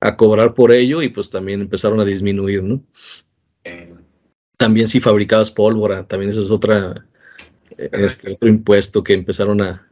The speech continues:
Speaker 1: a aplicar.
Speaker 2: ¿Se,
Speaker 1: Inc-,
Speaker 2: se va por
Speaker 1: incluso
Speaker 2: eso, por el peligro?
Speaker 1: Sí, obviamente. Incluso uno que también se me hizo interesante fue el, el del pulque.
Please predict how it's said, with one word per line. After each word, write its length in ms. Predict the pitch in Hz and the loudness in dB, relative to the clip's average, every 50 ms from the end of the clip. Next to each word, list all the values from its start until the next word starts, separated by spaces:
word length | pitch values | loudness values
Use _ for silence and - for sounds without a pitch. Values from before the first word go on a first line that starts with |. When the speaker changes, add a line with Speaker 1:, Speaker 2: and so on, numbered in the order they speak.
| _ - | _ -8
Speaker 1:
a 60 | 98 | -8
aplicar. 560 | 95 - - 104 95 95 - 110 120 - - _ _ _ _ _ _ _ _ _ _ _ _ _ _ _ _ - | -8 -4 -4 -4 -2 2 2 2 2 0 -4 _ _ _ _ _ _ _ _ _ _ _ _ _ _ _ _ -20
Speaker 2:
¿Se, 160 | - - - _ _ _ - | -20 -20 -20 _ _ _ -4
Speaker 1:
Inc-, 220 | 113 113 110 110 | -4 -4 -4 -4
Speaker 2:
se 60 | - | -6
va 60 | 101 107 | -4 0
por 80 | - 113 | 0 0
Speaker 1:
incluso 340 | 135 123 123 131 - - - | 0 0 -2 -2 -2 -2 -4
Speaker 2:
eso, 100 | _ _ - | _ _ -18
por 100 | 107 104 | -16 -16
el 60 | - | -14
peligro? 540 | - 113 107 117 135 143 160 180 202 208 _ _ _ _ _ _ _ _ _ _ _ _ - | -12 -12 -12 -10 -10 -8 -8 -8 -8 -10 _ _ _ _ _ _ _ _ _ _ _ _ -2
Speaker 1:
Sí, 360 | - - 170 190 175 143 - _ - | 2 4 4 4 4 0 -4 _ -2
obviamente. 600 | - 113 139 139 139 139 143 143 147 120 107 - _ _ _ _ _ _ - | 2 4 4 4 4 2 -2 -4 -6 -10 -10 -12 _ _ _ _ _ _ -10
Incluso 520 | 107 - - - - 151 123 - - 165 | -10 -10 -6 -2 0 2 2 4 4 2
uno 200 | 156 156 156 - | 2 2 2 0
que 100 | - 143 | 0 0
también 200 | - 127 127 131 | 2 2 2 2
se 100 | - 151 | 0 0
me 60 | 151 | -2
hizo 120 | 143 151 151 | -2 -2 -2
interesante 460 | 143 139 117 107 107 127 117 139 127 | 0 0 0 0 0 -2 -2 -2 -2
fue 360 | - 139 131 131 131 135 - | 2 2 4 4 4 4 2
el, 440 | - 123 113 110 110 107 107 107 - - | 0 0 2 2 2 2 0 -2 -2 0
el 160 | 110 104 101 | 0 0 2
del 200 | 107 101 101 98 | 2 0 0 0
pulque. 480 | - 123 131 135 135 - 123 113 110 | 2 4 4 4 2 0 -6 -8 -8